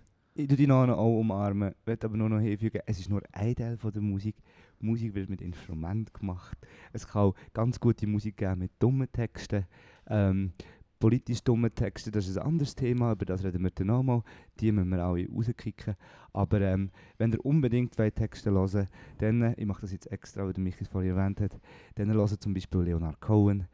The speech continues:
Das finde ich dann auch gut. Der kann das nämlich besser als alle anderen Menschen auf dieser Welt. Weil er ist ein Prophet gewesen. Und, ähm, ich höre das jetzt nachher hin und tu ein bisschen brüllen. Egal.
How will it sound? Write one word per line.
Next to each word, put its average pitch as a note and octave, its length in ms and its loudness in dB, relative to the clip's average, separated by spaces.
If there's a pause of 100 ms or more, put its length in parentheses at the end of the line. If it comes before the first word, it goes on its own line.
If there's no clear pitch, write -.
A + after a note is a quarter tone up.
(300)
Das A2 160 -4
finde F#2 240 0
ich F2 60 -4
dann F2 160 -2
auch E2+ 160 0
gut. F2 380 -4 (260)
Der F#2+ 80 -2
kann F2 180 -4
das F2 160 -4
nämlich E2+ 320 -4 (320)
besser G2 280 -4
als F2 120 -4
alle A#2 320 2
anderen G2+ 280 2
Menschen F#2+ 260 2
auf - 80 -8
dieser F#2 260 0
Welt. E2+ 340 -4 (260)
Weil G2 120 0
er G2 40 2
ist G2 100 0
ein - 80 -14
Prophet F2+ 480 -4
gewesen. F#2 280 -8 (440)
Und, G2 240 -4
ähm, F2+ 320 0
ich G2+ 80 -2
höre F#2 100 0
das F2+ 220 -4
jetzt - 160 -10
nachher F#2 340 -4
hin F2 120 0
und F2 180 -8
tu F2+ 80 -8
ein F2 140 -8
bisschen E2 260 -4
brüllen. E2 160 -4 (640)
Egal. F2+ 460 -2